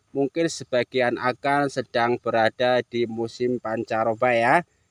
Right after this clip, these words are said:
Nah, ketika akan-akan mengalami batuk-batuk, gangguan pernapasan dan lain-lain, mungkin akan-akan bisa mencoba resep daun babadotan ini, yaitu caranya ambil daun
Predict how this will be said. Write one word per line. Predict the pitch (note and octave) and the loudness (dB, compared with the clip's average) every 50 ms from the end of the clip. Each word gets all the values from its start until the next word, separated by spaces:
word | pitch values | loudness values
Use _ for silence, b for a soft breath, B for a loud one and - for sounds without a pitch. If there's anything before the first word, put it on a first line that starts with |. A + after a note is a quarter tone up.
| _ - - | _ -12 -8
Nah, | G2+ G2+ G2+ | -6 -6 -6
ketika | G2 - A#2+ - - D3+ - - D3+ D#3 D3+ | -6 -8 -12 -12 -12 -10 -4 -2 0 0 0
akan-akan | - D3+ D3 D3 D3+ D3+ - E3+ E3+ D#3+ E3 | 0 -2 -2 -2 -2 -2 0 -2 2 2 2
mengalami | D#3+ D3+ C#3+ C#3 C3+ C3+ C3+ C#3 C#3 B2+ | 2 2 2 0 2 2 2 0 0 0
batuk-batuk, | - B2+ A2+ - - B2 - _ - A#2+ A#2+ - - - E3+ E3+ F3 - _ _ _ _ _ _ _ _ _ _ _ _ _ _ - A#2 | 0 0 -2 0 -2 -8 -10 _ -2 -2 -2 -2 -2 -2 0 0 0 0 _ _ _ _ _ _ _ _ _ _ _ _ _ _ -4 -4
gangguan | A2+ A2+ A#2 A2+ B2 B2+ - B2+ | -2 -2 0 0 0 0 0 -2
pernapasan | - B2+ B2 C3 C3+ B2 - C3 C3 - D3+ D3 C#3+ C3 | -6 -6 -4 -4 -4 -2 -4 -6 -4 -2 -2 -2 -2 0
dan | C3 B2 B2+ | -2 0 0
lain-lain, | B2+ B2+ B2+ B2+ C3 C3 C3+ D3+ D#3 D#3+ | 2 2 2 2 0 0 0 0 2 0
mungkin | D#3 C#3 - E3 E3 D#3+ | 0 0 0 -2 -2 -2
akan-akan | C#3+ C#3+ C#3+ C#3+ C#3+ C#3+ B2+ E3 D#3+ D#3+ D#3 | 0 -2 -2 -2 -2 -4 0 2 2 2 2
bisa | - C#3 C3 - - B2+ B2 | 0 -4 -6 -2 0 0 0
mencoba | B2 B2 B2 A#2 - B2+ A#2+ - - C3+ C3 A#2+ A#2+ | 2 0 -2 0 0 -2 -2 0 0 -2 0 0 0
resep | B2 A#2+ - - - C#3+ B2+ - _ - _ _ _ _ _ - | -2 -4 -4 -2 -4 -4 -4 -4 _ -20 _ _ _ _ _ -2
daun | A#2 A2+ A#2 B2 B2 B2 | 0 2 2 2 0 -2
babadotan | - - A#2 A2 - - A2+ A2 - A2+ A2+ A2 - A#2+ A#2 A#2 | -2 0 -2 -2 0 -4 -10 -8 -4 -4 -4 -4 -4 -6 -8 -6
ini, | G#2 B2 C3 C#3+ D#3+ D3+ C3 A#2+ A2+ - | -4 -4 -2 -2 0 0 0 0 0 -2
yaitu | - - D#3+ D#3 | -6 -8 -10 -12
caranya | - - D#3+ D3 D#3 D#3 E3 F3+ F#3 F#3 F#3+ F3+ _ _ _ _ _ _ | -4 -4 -2 0 0 0 2 2 2 2 0 0 _ _ _ _ _ _
ambil | - D3 D3+ D#3 D#3 D#3 F3+ F#3 F#3 F#3 E3+ | -14 -6 -4 -2 0 2 2 2 4 2 0
daun | - D3+ C#3 C#3 C#3+ D3 | 0 0 0 0 0 0